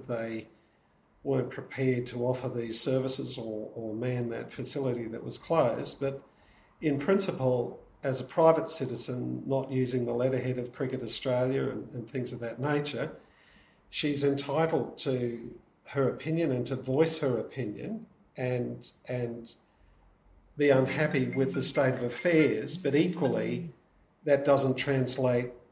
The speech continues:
to medical practitioners being forced to perform surgical procedures that they're not comfortable with performing.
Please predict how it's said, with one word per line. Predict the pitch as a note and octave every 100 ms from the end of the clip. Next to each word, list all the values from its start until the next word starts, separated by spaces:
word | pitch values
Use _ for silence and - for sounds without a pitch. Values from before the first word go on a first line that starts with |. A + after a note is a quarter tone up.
| _
to | - D3+ A#2+ A#2+ A2+ - - _ _ _ _ _ _ _ _ _ _ _ _ _ _ _ _ -
medical | D3 C#3+ D3
practitioners | A#2+ C3+ B2 - B2+ C3 A#2+
being | - B2+ A#2+
forced | - C3 A#2+ -
to | -
perform | B2 B2 - B2+ B2 A2+ - - _ _
surgical | - C#3 C3+ -
procedures | - - - A#2+ A2+ A#2 C3 -
that | B2+ A#2+ -
they're | C3
not | B2 B2 B2
comfortable | - D#3+ D#3+ - A2+
with | A2+ A#2+ -
performing. | B2 D#3+ D#3+ A#2+